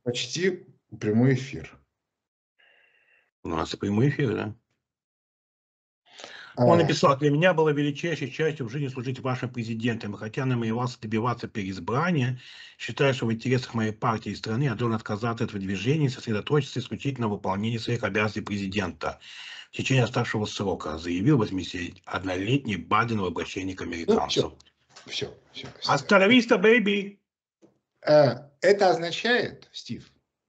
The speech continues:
Speaker 1: что они там приняли решение.
Speaker 2: Да.
Speaker 1: Да, вот что они распри-, кто будет ху. И вот я могу тебя уверить, что теперь они начнут строить свой план. Но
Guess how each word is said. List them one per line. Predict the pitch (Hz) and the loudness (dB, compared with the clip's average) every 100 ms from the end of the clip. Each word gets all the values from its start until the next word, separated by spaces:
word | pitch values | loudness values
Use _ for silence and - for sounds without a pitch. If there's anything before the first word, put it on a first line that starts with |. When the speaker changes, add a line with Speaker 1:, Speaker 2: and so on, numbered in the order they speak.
| _ _ | _ _
Speaker 1:
что | - - _ - 170 165 151 147 - - | -16 -16 _ -6 0 2 2 0 -4 -6
они | 143 170 156 | -4 -4 0
там | 151 135 | 0 0
приняли | 139 139 127 123 | 0 2 4 2
решение. | 113 - - 123 - _ _ _ _ _ _ | -2 -8 -10 -12 -16 _ _ _ _ _ _
Speaker 2:
Да. | 95 - _ _ - | -14 -14 _ _ -6
Speaker 1:
Да, | 262 120 | -4 -2
вот | 131 - | -4 -4
что | - - | -8 2
они | 160 226 302 | 4 6 6
распри-, | 233 - 175 139 | 4 2 0 0
кто | - - 269 302 | -4 4 6 6
будет | 139 220 214 202 | 2 -2 0 -4
ху. | - - 285 - - _ - - - | -4 -4 -2 -4 -10 _ -20 -18 2
И | 339 | 8
вот | 415 214 | 8 8
я | 208 | 4
могу | 196 185 | 4 0
тебя | 180 147 147 | -4 -4 -4
уверить, | 190 359 330 | 0 0 0
что | - 151 | -4 -12
теперь | - - 302 | -8 -2 2
они | 202 180 | 2 0
начнут | 160 110 - 277 359 - - _ | -4 -6 -2 -2 -2 -10 -20 _
строить | - - 226 262 - | -10 2 2 2 -2
свой | - 185 190 | -2 -4 0
план. | 123 98 123 | -2 2 4
Но | 185 160 - | 6 4 0